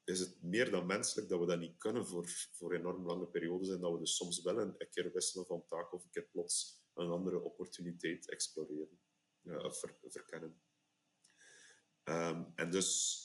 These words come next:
ik denk dat mijn, mijn, mijn boodschap daar is van, tuurlijk, ja, het is zeker bezig van som-, het is zeker beter van soms een keer maar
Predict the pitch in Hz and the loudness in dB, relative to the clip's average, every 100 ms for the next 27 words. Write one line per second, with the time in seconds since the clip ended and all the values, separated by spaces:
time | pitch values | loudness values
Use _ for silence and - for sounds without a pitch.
0 | - - 87 98 92 85 87 85 - 85 | -12 -6 0 2 2 2 2 0 -2 -2
1 | 85 82 - 78 73 87 - - 98 - | 0 -2 -4 -6 0 0 2 4 2 2
2 | - _ _ - 87 92 - 90 85 - | -12 _ _ 0 4 4 2 0 -4 -8
3 | - 120 123 117 110 104 107 110 113 95 | -2 2 2 4 2 4 2 2 0 2
4 | 101 117 117 - - 95 92 _ - - | 2 2 2 0 2 0 -4 _ -2 2
5 | 123 98 90 120 - 90 - 92 95 90 | 2 2 2 2 2 2 2 0 0 -2
6 | 92 85 - | 2 0 0